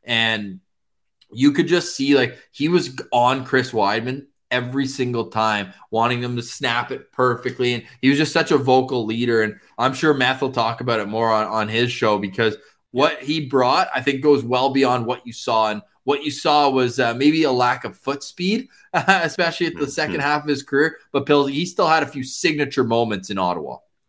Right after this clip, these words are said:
Speaker 2: Yeah, I, I've said it. Uh, we've talked about this a lot of times, especially with Sens Central Citizens. Like, what's your favorite playoff round ever by the Sens? And Mine is the series up against Boston. I'll never forget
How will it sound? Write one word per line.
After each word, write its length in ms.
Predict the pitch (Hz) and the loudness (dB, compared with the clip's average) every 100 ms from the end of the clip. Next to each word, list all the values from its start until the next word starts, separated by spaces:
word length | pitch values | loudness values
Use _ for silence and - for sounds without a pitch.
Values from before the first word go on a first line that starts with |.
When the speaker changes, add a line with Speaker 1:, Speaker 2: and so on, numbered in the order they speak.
| - - - | -20 -20 -16
Speaker 2:
Yeah, 180 | 113 151 | 0 2
I, 320 | 156 131 160 - | 2 2 0 0
I've 240 | 139 151 | 0 0
said 260 | - 120 131 | 0 0 4
it. 240 | 139 131 | 2 2
Uh, 220 | 117 101 95 | 0 2 2
we've 160 | 131 | -2
talked 280 | 131 107 107 | -2 -4 -4
about 260 | 110 98 - | 0 -2 0
this 240 | 90 90 | 0 0
a 40 | 87 | 0
lot 280 | 85 92 | 0 0
of 80 | 90 | 0
times, 340 | - 82 90 90 | -2 -4 -4 -6
especially 360 | - 95 101 | -4 -2 0
with 100 | 90 | -2
Sens 240 | - 92 90 | -2 -4 -4
Central 260 | 90 90 | -4 -4
Citizens. 580 | - 90 90 - 80 82 | -4 -2 -2 -2 -6 -4
Like, 200 | 85 80 - _ | -4 -4 -10 _
what's 360 | 104 104 107 - | -6 -2 -2 0
your 140 | 110 | -2
favorite 560 | 95 - 101 98 - - | -2 0 -2 -2 -4 -8
playoff 540 | - 98 104 92 - | -4 -2 0 -2 -4
round 380 | 95 87 95 90 | -4 -2 -2 -4
ever 280 | 98 95 87 | -2 0 0
by 180 | 85 85 | 0 -4
the 80 | 80 | -4
Sens? 360 | 104 92 80 | -4 -4 -2
And 200 | 90 87 - - _ _ _ _ | -4 -4 -10 -20 _ _ _ _
Mine 300 | 95 104 135 | -2 0 0
is 100 | 139 | 0
the 60 | |
series 340 | 135 123 143 135 | 0 2 2 2
up 140 | 131 | -2
against 280 | - 131 - | 0 -2 -2
Boston. 380 | 101 143 - 85 | -2 -2 -2 -2
I'll 140 | 95 | -2
never 480 | 104 104 127 151 165 | -2 -2 -2 -2 -4
forget 480 | - 131 151 120 | -2 -2 0 -2